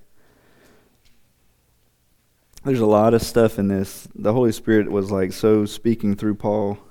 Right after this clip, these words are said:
I mean, it's, it's amazing all the things that are jam-packed into this letter to the Ephesians. If you will, go ahead and stand with me and we'll read, uh, God's Word together.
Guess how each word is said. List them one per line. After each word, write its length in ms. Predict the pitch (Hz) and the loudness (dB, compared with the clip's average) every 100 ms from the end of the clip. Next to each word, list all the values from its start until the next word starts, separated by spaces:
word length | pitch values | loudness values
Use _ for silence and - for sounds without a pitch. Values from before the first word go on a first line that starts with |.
| - _ - | -20 _ -16
I 40 | 104 | -8
mean, 220 | 98 95 | -6 -4
it's, 360 | 95 - - - - - _ _ _ _ _ - | -6 -12 -18 -20 -20 -20 _ _ _ _ _ -18
it's 120 | - | -6
amazing 460 | 98 104 113 101 101 | 0 2 2 0 -2
all 160 | 104 | 0
the 80 | 101 | -2
things 300 | 113 104 98 | -2 -2 -2
that 80 | 101 | -2
are 80 | 101 | -2
jam-packed 680 | 107 113 110 113 110 92 | -2 -2 -2 -2 -4 -4
into 180 | 95 98 | -4 -4
this 200 | 98 98 | -2 -4
letter 380 | 104 107 98 95 | -2 -2 -2 -4
to 120 | - | -4
the 120 | 101 | -2
Ephesians. 640 | 101 101 117 113 98 95 - - _ _ _ _ _ _ _ _ _ _ _ _ _ _ - | -2 -2 -4 -2 -4 -8 -10 -20 _ _ _ _ _ _ _ _ _ _ _ _ _ _ -10
If 120 | 139 | 0
you 100 | 135 | 6
will, 160 | 151 170 | 10 10
go 140 | 135 | 10
ahead 100 | 143 | 8
and 80 | 131 | 8
stand 320 | 123 123 127 | 4 4 4
with 160 | 139 107 | 6 6
me 80 | 113 | 4
and 80 | 113 | 4
we'll 120 | 113 | 4
read, 380 | 113 113 101 - | 4 2 0 -2
uh, 180 | 104 | 0
God's 340 | 95 110 107 104 | 2 2 0 0
Word 240 | 107 104 | 0 0
together. 480 | - 98 113 104 104 | -4 0 2 2 -2